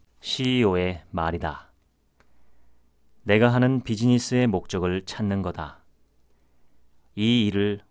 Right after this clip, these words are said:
왜 하는 거지? 내가 빚어내는 브랜드와 내가 몸담은 조직의 존재 이유를 찾는 거다.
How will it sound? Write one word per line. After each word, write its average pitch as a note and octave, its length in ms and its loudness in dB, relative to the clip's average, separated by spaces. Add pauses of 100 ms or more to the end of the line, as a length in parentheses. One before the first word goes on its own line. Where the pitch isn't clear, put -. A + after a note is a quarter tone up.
왜 F#2 200 2
하는 A2 240 0
거지? F#2 340 -6 (1500)
내가 A2 260 4
빚어내는 A#2 540 2
브랜드와 F#2 640 -2 (540)
내가 G2+ 240 2
몸담은 A2+ 460 2
조직의 F#2 520 -2 (260)
존재 A#2 580 0
이유를 F2+ 420 -2
찾는 F#2+ 340 -6
거다. E2+ 340 -8